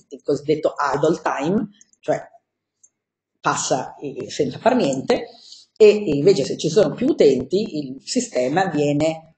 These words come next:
utilizzato a pieno. Questo serve soprattutto per processori, cioè per sistemi di calcolo,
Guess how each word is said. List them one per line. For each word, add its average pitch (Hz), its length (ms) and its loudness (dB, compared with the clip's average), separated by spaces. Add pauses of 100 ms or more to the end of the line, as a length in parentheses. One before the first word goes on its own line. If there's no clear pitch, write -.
(140)
utilizzato 165 960 2
a 165 160 0
pieno. 143 460 0
Questo 175 320 2
serve 165 300 2
soprattutto 208 560 0
per 160 200 2
processori, 147 680 2 (300)
cioè - 180 -2
per 147 120 -2
sistemi 175 380 2
di 156 60 -2
calcolo, 139 600 0